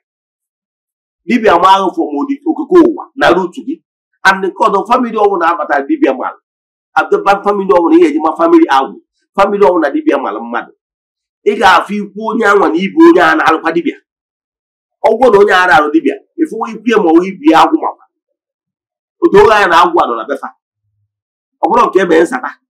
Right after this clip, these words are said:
Nke emee nsata bụ na onye a ikwu ya na ibe nwere onye na-arụ dibịa, dibịa adọ ala ide eje, dibịa adọkwu na family ya. Ọ nọgide ofe ile ụlọ chọrọ ibute ego mbute ya lụwa dibịa. Ụdị ndị a dibịa amara ya. Ihe ọ na-eme bụ o ji aje gwọọ ya ọgwụ. Je gwọọ ya ọgwụ.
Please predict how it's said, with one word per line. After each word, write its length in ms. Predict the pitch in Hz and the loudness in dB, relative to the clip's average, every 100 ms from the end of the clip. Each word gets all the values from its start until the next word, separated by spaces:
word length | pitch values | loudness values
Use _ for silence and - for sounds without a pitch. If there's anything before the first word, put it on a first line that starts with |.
| _ | _
Nke 160 | - 208 | -6 -2
emee 260 | 254 214 | -2 -4
nsata 280 | 220 196 202 190 | -4 -4 0 0
bụ 120 | 175 | 0
na 100 | 151 - _ _ - | -6 -10 _ _ 0
onye 220 | 202 208 | 2 4
a 80 | 180 | 4
ikwu 280 | 160 202 208 | 2 0 0
ya 120 | 208 | 0
na 100 | 175 | 0
ibe 200 | 185 165 | -2 0
nwere 200 | 160 170 | 2 2
onye 120 | 175 170 | 0 0
na-arụ 220 | 147 156 | -2 -2
dibịa, 240 | 160 156 | -4 -4
dibịa 240 | - 175 156 | 0 2 2
adọ 140 | 151 | -2
ala 180 | 143 127 | -4 -6
ide 160 | 127 139 | -8 -6
eje, 180 | 120 120 | -8 -8
dibịa 220 | 151 170 | -8 -2
adọkwu 260 | 165 165 165 | 0 0 -2
na 80 | 156 | -4
family 360 | - 156 - 120 | -2 -2 -4 -8
ya. 80 | - _ _ _ _ _ _ _ _ _ - | -12 _ _ _ _ _ _ _ _ _ -6
Ọ 60 | |
nọgide 340 | 156 175 170 170 | 0 2 4 2
ofe 160 | 170 | 0
ile 140 | 202 180 | -4 -6
ụlọ 160 | 175 160 | -6 -8
chọrọ 200 | 139 131 | -10 -6
ibute 280 | 156 139 143 | -6 -4 -4
ego 140 | 135 | -4
mbute 200 | 139 131 | -4 -8
ya 120 | 135 | -8
lụwa 180 | 147 143 | -6 -6
dibịa. 200 | 143 127 - _ _ _ _ _ - | -8 -10 -12 _ _ _ _ _ -2
Ụdị 140 | 165 | 0
ndị 120 | 208 | 2
a 80 | 185 | 0
dibịa 220 | 156 170 143 | 0 0 0
amara 220 | 147 135 | -2 -6
ya. 100 | 135 _ _ _ _ _ _ - | -10 _ _ _ _ _ _ -4
Ihe 120 | 208 | 0
ọ 120 | 233 | 2
na-eme 300 | 233 170 170 | 2 2 2
bụ 120 | 175 160 | 2 2
o 100 | 160 | 2
ji 100 | 151 | 0
aje 200 | 151 175 | 2 2
gwọọ 240 | 165 175 | 2 2
ya 160 | 175 170 | 4 2
ọgwụ. 260 | 151 - - _ _ _ _ _ _ _ _ | 2 -4 -10 _ _ _ _ _ _ _ _
Je 60 | 339 | 0
gwọọ 240 | 349 370 | 2 2
ya 180 | - 165 | 4 4
ọgwụ. 240 | 151 - | 4 -2